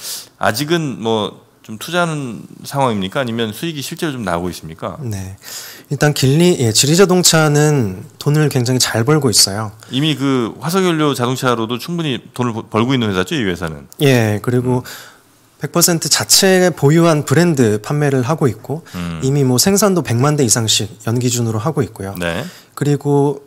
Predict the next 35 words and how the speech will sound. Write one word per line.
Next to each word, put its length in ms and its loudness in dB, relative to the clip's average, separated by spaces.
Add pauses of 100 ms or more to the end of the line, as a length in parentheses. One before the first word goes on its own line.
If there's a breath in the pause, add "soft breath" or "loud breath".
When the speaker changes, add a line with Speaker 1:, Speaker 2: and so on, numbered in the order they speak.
Speaker 2:
그 100 -8
모회사가 920 2
스-, 120 2
Speaker 1:
네. 120 -4
Speaker 2:
스웨덴의 520 2
볼보 400 4
승용차를 720 2
백 160 -6
퍼센트 500 -2
지분을 340 -2
소유하고 480 -2
있습니다. 520 -2
Speaker 1:
지리 240 2
자동차가? 640 -2 (180)
Speaker 2:
네. 480 -2
Speaker 1:
벤츠도 800 0 (140)
꽤 360 0
저 220 -4
큰 200 -6
주주, 380 -2
대주주 320 -2
아닙니까, 300 0
여기가? 160 2
Speaker 2:
네, 240 2
맞습니다. 480 -4
그 80 -8
Speaker 1:
벤츠의, 500 -4
Speaker 2:
제가, 120 0
Speaker 1:
벤츠도 180 2
Speaker 2:
저희가 240 4
말씀드리는 840 2
지리 260 2
자동차의 760 2
모회사가 720 4 (180 loud breath)
Speaker 1:
음. 140 -4